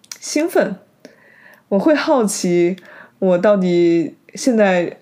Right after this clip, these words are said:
好正视这个问题，我处在迷惘中，那么我未来能干什么的这个探索过程中，我是不是真的能发现很多新的东西？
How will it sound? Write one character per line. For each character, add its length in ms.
好 280
正 240
视 160
这 100
个 160
问 160
题， 200
我 140
处 180
在 120
迷 160
惘 240
中， 340
那 280
么 180
我 240
未 160
来 360
能 220
干 200
什 160
么 100
的 100
这 120
个 100
探 320
索 200
过 120
程 200
中， 280
我 80
是 140
不 60
是 120
真 160
的 100
能 220
发 220
现 140
很 160
多 120
新 200
的 80
东 200
西？ 320